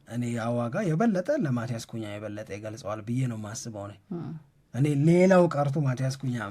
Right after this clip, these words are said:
Speaker 1: የሆነ ነገር ተበላሽቶበት ወይም ደግሞ ጥፋት ተፈጽሞበት ወይም ስህተት ተሰርቶ ብሎ በሚያስብ ሰዓት ላይ መሬቱን ሲደበድብ ምናምን የማይበት ስሜት
Speaker 2: ም።
Speaker 1: እኔ ላይ እንኳን የሚያሳድረው ተጽዕኖ አለ። እንኳን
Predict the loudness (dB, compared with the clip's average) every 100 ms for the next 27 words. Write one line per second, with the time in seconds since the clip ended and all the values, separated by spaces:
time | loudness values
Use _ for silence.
0 | -8 -10 -4 -2 0 -2 -4 -6 -6 -6
1 | -6 -8 -12 -12 -10 -6 -2 0 0 -2
2 | -4 -6 -8 -6 -6 -8 -8 -10 -10 -14
3 | -16 -20 _ -2 4 4 4 0 -6 -4
4 | -2 -2 -2 -2 -4 -8 -6 -6 -6 -6
5 | -6 -4 -4 -4 -8 -8 -8 -8 -4 2
6 | 4 4 4 0 -2 -2 -2 -4 -6 -6
7 | -4 -2 0 0 -2 -4 -4 -4 -6 -8
8 | -4 -4 -4 -10 -16 2 6 8 8 6
9 | 4 2 -2 -2 -6 -8 -10 -10 -10 -10
10 | -8 -6 -4 -2 -2 -2